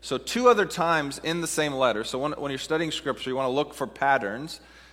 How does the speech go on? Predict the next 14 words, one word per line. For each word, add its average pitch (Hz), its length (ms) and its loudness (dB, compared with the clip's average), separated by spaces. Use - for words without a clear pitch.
in 151 160 0
the 139 80 2
letter. 117 300 4
Paul 170 320 2
will 170 120 4
also 175 360 2
use 131 520 -4
this - 280 0
idea 131 400 2
of 139 220 -4
being 120 300 -4
deceived. 143 640 -2
So 147 220 2
in, 139 280 -4